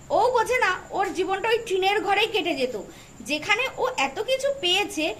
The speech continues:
ওর কোনো কিছুতে মনের স্বাদ মেটে না। ভাবো শিপিং চার্জ কত নেয়, পঞ্চাশ থেকে ষাট টাকা, হুম, একটা শাড়িতে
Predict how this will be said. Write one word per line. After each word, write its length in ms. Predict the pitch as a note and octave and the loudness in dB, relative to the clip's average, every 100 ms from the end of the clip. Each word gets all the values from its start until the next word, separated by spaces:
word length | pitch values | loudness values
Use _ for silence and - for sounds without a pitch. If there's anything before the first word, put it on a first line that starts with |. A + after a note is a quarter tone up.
| - - - | -12 -18 -4
ওর 140 | - | -2
কোনো 320 | - F4+ F4 A4 | 0 0 0 2
কিছুতে 480 | A#4+ B4+ D5 C#5+ | 0 4 4 6
মনের 380 | F#4 C#4+ E4 B4+ | 4 2 2 0
স্বাদ 500 | C5 - C4+ E4 F#4 | 0 -4 2 2 2
মেটে 320 | F#4+ F#4 D4 | 0 0 2
না। 160 | B3+ F#3+ - - | 0 -4 -10 -14
ভাবো 380 | B3 C4 F#4 B4 - - - - - | -2 0 0 -4 -8 -20 -20 -18 -8
শিপিং 360 | - G#4+ A#4+ | -2 2 2
চার্জ 280 | B4+ C5 B4 - | 2 0 0 2
কত 220 | G#4+ A4 B4+ | 6 6 4
নেয়, 200 | F4 F#3 - - - | -2 -4 -10 -16 -6
পঞ্চাশ 360 | C4+ D4 F4 | -6 -4 -8
থেকে 200 | - A#4+ | -6 -4
ষাট 240 | B4 D4 - - | 0 -2 0 -2
টাকা, 200 | F4 B4 - - - | 2 2 0 -8 -8
হুম, 80 | G#4 | -6
একটা 220 | C#4 C4+ F4 | -6 -4 -4
শাড়িতে 360 | E4+ F4 A#4+ | 0 0 0